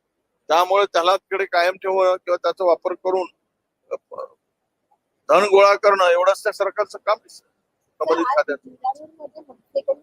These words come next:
Speaker 2: आंदोलन केलं. मात्र पोलिसांनी परवानगी नाकारली आहे, जे आंदोलन करणार होते त्यांनाच पोलिसांनी आता पत्र पा-,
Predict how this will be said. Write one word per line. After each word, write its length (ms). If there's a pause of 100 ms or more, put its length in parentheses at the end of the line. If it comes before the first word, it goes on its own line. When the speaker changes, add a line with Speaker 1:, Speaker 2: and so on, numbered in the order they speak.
Speaker 2:
आंदोलन 340
केलं. 1300 (720)
मात्र 300
पोलिसांनी 600
परवानगी 520
नाकारली 480
आहे, 200
जे 180 (420)
आंदोलन 400
करणार 340
होते 180
त्यांनाच 380
पोलिसांनी 720
आता 260
पत्र 420
पा-, 240